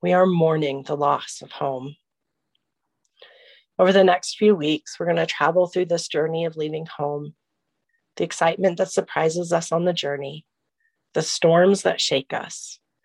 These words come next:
and the unnerving feeling of loss when we return home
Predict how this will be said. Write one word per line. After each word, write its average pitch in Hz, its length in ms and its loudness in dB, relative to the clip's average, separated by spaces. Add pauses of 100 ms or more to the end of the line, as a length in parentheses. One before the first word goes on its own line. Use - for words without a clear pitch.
(420)
and 160 140 0
the 160 140 0
unnerving 190 680 4
feeling 170 460 -2
of 151 140 -8
loss 139 640 -4 (240)
when 170 160 -6
we 170 160 -2
return 180 500 -2
home 143 380 -8